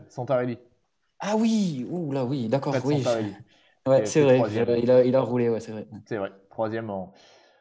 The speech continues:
Speaker 1: à Quillan en deux mille dix-neuf. Voilà, vous savez tous, c'était pour la, pour la petite, euh, la petite, euh, la petite anecdote. Deuxième question,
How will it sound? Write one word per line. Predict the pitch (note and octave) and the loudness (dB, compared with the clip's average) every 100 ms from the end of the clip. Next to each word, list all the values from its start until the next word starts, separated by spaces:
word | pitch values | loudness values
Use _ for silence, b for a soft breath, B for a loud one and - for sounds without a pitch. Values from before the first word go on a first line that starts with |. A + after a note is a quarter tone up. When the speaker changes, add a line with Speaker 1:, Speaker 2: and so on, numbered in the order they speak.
| b b _ | b b _
Speaker 1:
à | D#3+ | -2
Quillan | D#3+ - E3 E3+ F3 - | -2 -2 0 0 -2 -6
en | G3 | 0
deux | F3+ | 0
mille | F#3 E3+ | 0 -2
dix-neuf. | C#3 A2 F#2+ - | -4 -8 -12 -6
Voilà, | C3+ B2+ | 0 0
vous | A2+ C#3 | 0 -4
savez | D#3 C3 | -2 -4
tous, | C3 | -4
c'était | D3+ C3+ C#3+ | -12 -8 -8
pour | C3+ C3 | -6 -2
la, | G#2+ G2+ F#2+ _ | 0 -2 -6 _
pour | - | -8
la | A#2+ | -8
petite, | A2 C#3+ C#3 | -6 -10 -6
euh, | A2 G2+ F#2+ _ _ _ _ _ _ | -6 -6 -10 _ _ _ _ _ _
la | C3+ | -8
petite, | C3 F3 D3+ | -6 -6 -4
euh, | C3+ B2 | -2 -2
la | |
petite | C3 F#3 | -4 -4
anecdote. | F3+ D3+ B2 G#2 - b b b b b | -4 -2 -4 -6 -12 b b b b b
Deuxième | B2+ F#3+ A3 G3+ | 0 0 0 -4
question, | G3+ C#3+ G#3+ C4 | -6 -6 -10 -10